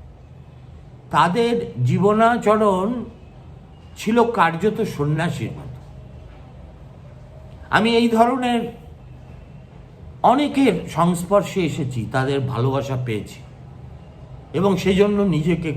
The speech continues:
খুব ধন্য মনে করি। এই ধরুন আরএসপির মাখন পাল, তার জীবনযাপনের পদ্ধতি সম্পর্কে যারা ওয়াকিবহাল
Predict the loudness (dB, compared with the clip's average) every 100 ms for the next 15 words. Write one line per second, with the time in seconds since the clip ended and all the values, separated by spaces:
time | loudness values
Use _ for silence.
0 | -6 -4 -4 -4 2 4 4 4 0 -4
1 | -10 -18 -20 -20 -20 -20 -20 -20 -18 -18
2 | -18 -20 -20 -20 -20 -20 -18 2 4 6
3 | 4 4 4 4 4 2 0 2 2 2
4 | -2 -2 -2 -8 -12 -16 -18 -18 -18 -18
5 | -18 -18 -20 -20 -20 -20 -20 -20 -20 -20
6 | -20 -20 -20 -20 -18 -18 -20 -20 -20 -18
7 | -20 2 4 4 2 -6 -12 -14 -16 -18
8 | -18 -18 -18 -8 0 6 6 6 4 2
9 | 0 0 -2 -6 -12 -18 -20 -20 -20 -20
10 | -20 -20 -20 -20 -20 -18 -18 -18 -20 -20
11 | -20 -20 -20 -20 -20 -20 -20 -20 -20 -20
12 | -20 -2 0 2 2 2 0 2 2 0
13 | 0 -2 0 2 2 0 0 2 2